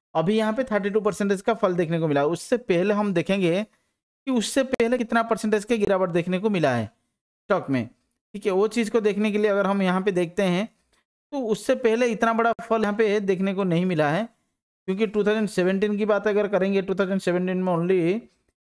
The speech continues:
यहाँ पे एक ट्वेंटी थ्री परसेंटेज तक का गिरावट देखने को मिला है। उससे पहले अगर हम देखते हैं यहाँ पे टू थाउजेंड थर्टीन को, ठीक है, टू थाउजेंड थर्टीन को देखेंगे कि कितना परसेंटेज का फॉल देखने को मिला है। तो टू थाउजेंड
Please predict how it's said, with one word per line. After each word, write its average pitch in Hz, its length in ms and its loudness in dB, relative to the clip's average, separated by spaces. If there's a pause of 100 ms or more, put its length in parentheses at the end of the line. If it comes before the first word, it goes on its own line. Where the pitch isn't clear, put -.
(220)
यहाँ 202 100 2
पे 233 100 0
एक 226 160 -6
ट्वेंटी 240 640 0
थ्री - 680 -6
परसेंटेज 214 440 0
तक 208 160 -2
का 220 100 2
गिरावट 196 300 2
देखने 185 260 0
को 185 80 -2
मिला 156 200 2
है। 196 160 -2 (560)
उससे 202 300 0
पहले 214 360 2
अगर 226 220 2
हम 220 200 2
देखते 190 320 0
हैं 185 280 0 (640)
यहाँ 185 140 2
पे 226 120 2
टू 208 140 0
थाउजेंड 220 300 0
थर्टीन 185 460 0
को, 127 160 -2 (540)
ठीक 208 140 -4
है, 196 60 0 (320)
टू 185 100 0
थाउजेंड 208 320 0
थर्टीन 190 340 0
को 220 100 2
देखेंगे 202 340 0
कि 214 140 -6
कितना 202 260 -2
परसेंटेज 190 380 -2
का 190 120 0
फॉल 175 200 0
देखने 170 260 0
को 170 80 2
मिला 156 200 2
है। 214 140 -2 (880)
तो 254 80 2
टू 247 280 -2
थाउजेंड 240 340 0